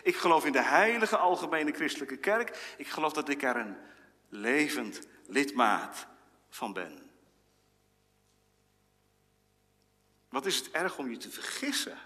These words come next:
Kun je beter nu tot de ontdekking komen dat je er buiten staat.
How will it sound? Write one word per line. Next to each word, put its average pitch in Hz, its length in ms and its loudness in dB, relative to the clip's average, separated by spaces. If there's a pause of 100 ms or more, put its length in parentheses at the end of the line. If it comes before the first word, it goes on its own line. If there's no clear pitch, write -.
(2500)
Kun - 120 -10
je 98 100 -10
beter 123 300 -4
nu 123 540 -8 (580)
tot 107 160 -10
de 113 60 -8
ontdekking 104 540 -6
komen 87 440 -8 (1700)
dat 120 240 -8
je 104 140 -6
er 101 400 -8
buiten 185 360 -6
staat. - 580 -8